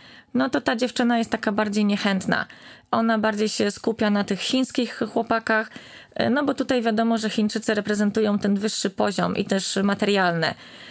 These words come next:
Więc na przykład taki Malaj, jak szuka dziewczyny, szuka Malajki albo Hinduski. E, jakby Chińczycy są dla niego wyższym progiem. Aczkolwiek są takie pary mieszane jak najbardziej.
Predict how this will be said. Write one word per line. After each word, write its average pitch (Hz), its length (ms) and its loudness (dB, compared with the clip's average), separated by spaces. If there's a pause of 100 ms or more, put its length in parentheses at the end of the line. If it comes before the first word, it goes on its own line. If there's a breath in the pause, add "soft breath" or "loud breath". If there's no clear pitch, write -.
(160 loud breath)
Więc 214 220 0
na 226 80 2
przykład 220 280 -2
taki - 260 0
Malaj, 262 560 2
jak 220 180 -2
szuka 214 280 0
dziewczyny, 214 420 0
szuka 208 320 -2
Malajki 196 520 2
albo 196 260 0
Hinduski. 196 720 0 (560 loud breath)
E, 180 320 2
jakby 202 340 0
Chińczycy 220 480 -2
są 214 180 0
dla 208 100 0
niego 202 300 0
wyższym 196 360 0
progiem. 170 460 -2 (340 loud breath)
Aczkolwiek 262 480 0
są 233 160 2
takie 220 240 -2
pary 208 280 2
mieszane 202 460 2
jak 185 160 0
najbardziej. 175 640 0